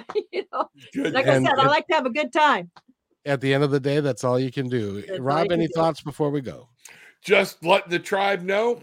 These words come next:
Speaker 2: when this ends, the next one begins. You just gotta go click on the new link where,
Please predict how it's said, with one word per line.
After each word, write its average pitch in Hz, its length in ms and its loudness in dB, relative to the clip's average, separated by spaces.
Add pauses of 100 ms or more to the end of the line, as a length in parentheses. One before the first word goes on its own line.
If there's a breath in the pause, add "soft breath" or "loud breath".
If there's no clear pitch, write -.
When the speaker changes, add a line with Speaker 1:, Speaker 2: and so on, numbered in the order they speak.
(100)
Speaker 2:
when 147 220 -4
this 190 320 -2
ends, 240 460 -4 (420)
the 120 100 -8
next 147 380 -4
one 226 160 -4
begins. 208 540 -2
You 170 40 -12
just 160 200 -12
gotta 170 180 -2
go 165 160 -6
click 175 320 -8
on 175 160 -2
the 175 80 -4
new 175 260 -2
link 165 380 -4
where, 143 160 -4